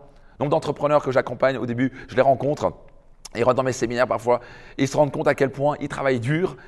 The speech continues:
mais inefficacement. Ils se retrouvent avec zéro à la fin du, euh, de, de, de l'année, voire ils ont, ils sont dans le rouge à la fin de l'année.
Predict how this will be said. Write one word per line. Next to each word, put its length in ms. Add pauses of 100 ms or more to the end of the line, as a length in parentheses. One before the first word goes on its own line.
(180)
mais 200
inefficacement. 680 (140)
Ils 60
se 60
retrouvent 160
avec 100
zéro 340
à 40
la 80
fin 140
du, 100 (120)
euh, 200
de, 220
de, 180
de 100
l'année, 360
voire 280
ils 160
ont, 100 (200)
ils 80
sont 140
dans 100
le 80
rouge 360
à 40
la 80
fin 160
de 20
l'année. 320